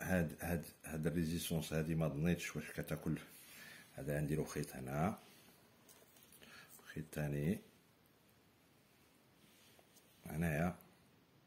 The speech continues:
بحال كان، بحال الا كان هذا ان بوتون مارش ولا، عرفتي. ونشوفو عندنا هنا عشرة،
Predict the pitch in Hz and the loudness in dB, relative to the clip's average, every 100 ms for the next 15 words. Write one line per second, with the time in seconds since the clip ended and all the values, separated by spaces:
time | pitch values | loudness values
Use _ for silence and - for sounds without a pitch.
0 | _ _ - - - - - - _ - | _ _ -20 -20 -20 -20 -20 -20 _ -10
1 | - 82 85 82 76 - - 85 95 - | -4 -2 2 2 0 -6 0 2 2 2
2 | 90 87 - 76 82 78 82 - - - | 2 2 0 0 0 2 0 -2 -14 -20
3 | _ - - - 76 73 78 78 76 76 | _ -20 -10 -2 0 0 0 0 2 2
4 | 73 - - 65 64 - - _ - - | 2 -2 -8 -8 -8 -10 -20 _ -20 -20
5 | - - - - - 71 - 101 - 82 | -20 -20 -20 -14 -8 -8 -2 -4 0 0
6 | 78 80 - 98 117 - - - - - | 0 -2 -2 0 -2 -4 -20 -20 -20 -20
7 | - - - - 76 80 73 82 80 - | -20 -20 -14 -4 0 2 2 0 -2 -8
8 | - - - 87 101 - | -6 -6 0 2 2 -2